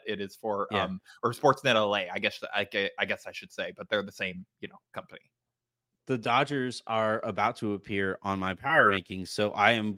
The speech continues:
Speaker 2: cool with celebrating the, the Dodgers and Spectrum, and most importantly, your wife on winning an Emmy. That is legitimately
Speaker 1: Yeah, my,
Speaker 2: cool.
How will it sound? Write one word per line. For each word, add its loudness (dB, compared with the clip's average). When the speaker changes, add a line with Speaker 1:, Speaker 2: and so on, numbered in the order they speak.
Speaker 2:
cool 4
with 0
celebrating 0
the, -4
the -4
Dodgers -4
and -8
Spectrum, -2
and 2
most 0
importantly, 0
your 0
wife 4
on -4
winning -2
an -4
Emmy. -8
That 4
is 0
legitimately 8
Speaker 1:
Yeah, -8
my, 6
Speaker 2:
cool. -8